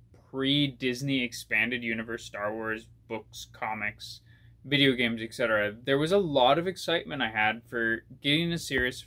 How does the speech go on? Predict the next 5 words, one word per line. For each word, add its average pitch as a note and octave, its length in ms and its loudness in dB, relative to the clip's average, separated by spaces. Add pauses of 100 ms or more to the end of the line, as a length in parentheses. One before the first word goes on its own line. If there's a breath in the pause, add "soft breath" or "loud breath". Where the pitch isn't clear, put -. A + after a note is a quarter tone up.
focusing, C#3 500 -2 (580 soft breath)
focusing F#3+ 560 2
on C3 220 0
a A#2 100 4
Mandalorian C3 960 2